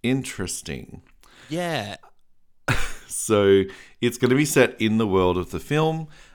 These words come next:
Speaker 1: Um, a very brief synopsis, um, just simply says, "Pursued by relentless agents with unimaginable powers, two women living on the fringes of modern society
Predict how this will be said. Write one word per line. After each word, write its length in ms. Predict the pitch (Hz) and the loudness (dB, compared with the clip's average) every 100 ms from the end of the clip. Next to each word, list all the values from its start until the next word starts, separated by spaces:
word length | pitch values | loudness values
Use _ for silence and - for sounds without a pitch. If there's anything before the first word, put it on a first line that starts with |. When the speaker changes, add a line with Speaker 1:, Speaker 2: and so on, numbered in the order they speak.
| - | -4
Speaker 1:
Um, 340 | 90 90 90 - | 0 0 -2 -4
a 80 | 101 | -6
very 480 | 92 98 110 113 110 | -2 2 4 4 2
brief 440 | 101 95 92 98 | 0 0 0 0
synopsis, 960 | - 95 85 - - 85 78 - - - | -4 -2 -4 -4 -4 -4 -4 -6 -10 -6
um, 720 | 85 82 80 78 78 - - - - - _ - | -2 -2 -2 -4 -8 -10 -16 -20 -20 -20 _ -8
just 320 | 110 104 - | -2 0 0
simply 460 | 110 107 104 104 | 0 0 0 0
says, 460 | 95 - 85 85 - | 0 0 0 0 -4
"Pursued 500 | - 101 - 107 107 | -8 -6 -2 0 0
by 180 | 101 95 | 4 4
relentless 580 | 92 87 87 80 82 - | 4 0 -2 -4 -10 -2
agents 520 | 113 113 117 117 - | -2 0 -4 -6 -4
with 200 | 95 92 | -6 -4
unimaginable 840 | - 113 113 98 123 127 104 82 78 | -4 -4 -2 -2 -4 -6 -10 -6 -6
powers, 580 | 95 104 92 69 - - - - - - | -4 -4 -4 -8 -12 -14 -20 -20 -20 -16
two 300 | - - 143 | -6 0 2
women 420 | 151 113 101 95 92 | 2 0 2 0 2
living 300 | 95 98 92 | 0 0 -2
on 140 | 87 | -2
the 80 | 90 | -4
fringes 500 | 87 107 110 113 95 | -2 -2 -2 -4 -4
of 140 | 82 | -4
modern 320 | 87 85 85 82 | -2 -4 -4 -8
society 680 | 85 - 139 135 101 98 | -10 -2 0 0 -2 -4